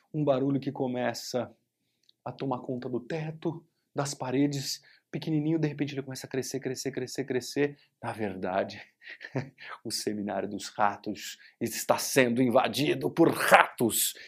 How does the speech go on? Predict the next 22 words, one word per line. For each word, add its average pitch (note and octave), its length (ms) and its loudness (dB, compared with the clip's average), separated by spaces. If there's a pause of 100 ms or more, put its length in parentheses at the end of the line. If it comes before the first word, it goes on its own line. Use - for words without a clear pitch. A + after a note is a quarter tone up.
Então D3 120 -4
nós D3+ 160 -2
temos D3+ 260 0
um D#3+ 140 4
ataque E3 520 6
de D#3+ 80 0
ratos. - 640 -2 (580)
<laughs> - 320 -6 (1160)
Essa E3+ 220 6
é - 20 2
a G#3 40 0
parte F3 300 2
fantástica, F#3+ 600 6
mais D#3+ 140 6
fantásticas, A#2+ 720 4
né? A2 160 -4 (280)
Nós B2+ 180 -2
temos C3+ 280 -2
um C#3 140 -2
ataque C#3+ 880 6 (1900)
de A2+ 140 2
ratos. B2+ 840 4